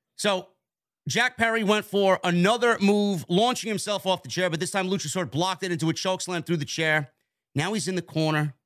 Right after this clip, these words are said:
Jungle Boy f-, uh, fought free and hit an avalanche sliced bread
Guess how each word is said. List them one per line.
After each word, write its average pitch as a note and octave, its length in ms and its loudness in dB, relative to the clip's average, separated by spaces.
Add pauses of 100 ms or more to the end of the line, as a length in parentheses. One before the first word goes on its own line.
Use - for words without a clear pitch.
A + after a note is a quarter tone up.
(100)
Jungle F#3 240 0
Boy E3+ 200 0
f-, - 240 -8
uh, D3 220 0
fought F#3 380 0
free F3+ 500 0
and D#3+ 180 -4
hit F3+ 140 -6
an D#3+ 240 -6
avalanche F#3+ 760 -4
sliced F3+ 680 -6
bread D3 580 -4